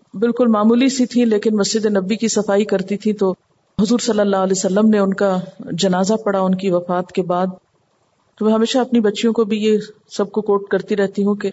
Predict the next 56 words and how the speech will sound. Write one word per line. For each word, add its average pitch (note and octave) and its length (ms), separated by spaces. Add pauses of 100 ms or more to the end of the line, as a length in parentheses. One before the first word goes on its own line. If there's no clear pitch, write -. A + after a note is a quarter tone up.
(160)
ان A#3 180
جذبوں G3+ 340
کے A#3 120
ساتھ G#3 300
اگر G3+ 180
ایسی F#3+ 240
جگہوں G3 260
کی G3 120
صفائی F#3+ 360
کریں G3 240
تو G3+ 100
شاید A3+ 280
اللہ A3 160
تعالی G#3+ 320
ہم G#3 120
پر G#3 160
بھی G3+ 160
کوئی G3 220 (340)
رحم G#3 220
فرمائے۔ F#3+ 400 (880)
تو A3+ 60
میں A3+ 80
خود B3 140
بھی B3+ 120
کوشش B3+ 360
کرتی A#3 280
کہ A3+ 80
جو A#3+ 160
چیز B3 200
میرے A#3 260
راستے A3+ 400
میں G#3+ 140
آئے G#3+ 100
اسے G#3 300
بھی A#3 120
اٹھا G#3 240
لوں، G#3 140
اور G#3 120
اپنی G#3 200
بچیوں F#3+ 340
کو A#3 60
بھی A3+ 100
میں G#3+ 100
نے G#3 100
کہا، G3+ 280
الحمدللہ A3+ 440
ان A3 160
لوگوں G#3+ 200
نے G#3+ 100
موپ G3+ 320
وغیرہ G#3+ 220
لے G3+ 180
کے A3 140
بھی A3 120
وہاں G#3 260
پر G#3 180